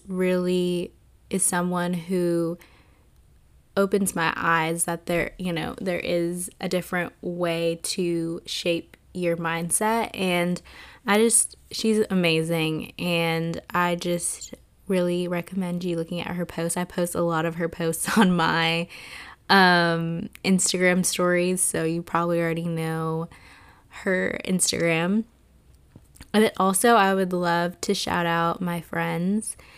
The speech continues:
my friends off in real life, off the podcast. Um, I'm just so grateful for them. I've just had a lot of, not a lot, but a couple of them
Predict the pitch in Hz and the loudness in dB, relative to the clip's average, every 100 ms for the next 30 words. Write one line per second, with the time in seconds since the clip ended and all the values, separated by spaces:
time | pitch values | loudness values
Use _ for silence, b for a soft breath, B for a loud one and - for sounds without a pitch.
0 | B B B - 190 185 - 185 190 190 | B B B -6 -4 -2 0 2 4 2
1 | 196 - - _ _ - _ _ 214 220 | 0 -4 -14 _ _ -20 _ _ 2 4
2 | 233 226 - - - - - 254 269 262 | 4 0 -10 -16 -18 -6 4 6 8 8
3 | 254 240 190 175 175 185 - - - B | 6 6 4 4 2 0 -4 -14 -20 B
4 | B B B 208 208 - 214 208 180 175 | B B B 4 4 2 -2 2 2 2
5 | 190 170 175 170 - - - 202 196 185 | 0 -2 -2 -4 -4 -6 -6 0 4 4
6 | 180 175 190 220 - 254 220 - 175 - | 4 2 2 4 4 4 0 2 2 2
7 | 190 185 208 208 214 214 208 190 180 - | -2 0 -2 2 2 2 0 0 -2 -2
8 | 185 175 175 175 170 170 175 175 b b | 0 0 0 0 0 0 -2 -4 b b
9 | b b b b b _ _ - _ - | b b b b b _ _ -20 _ 0
10 | 190 - - - - - 190 208 196 - | 2 2 0 -2 -4 0 4 4 4 4
11 | 220 202 196 185 185 185 175 | 8 8 6 4 4 2 0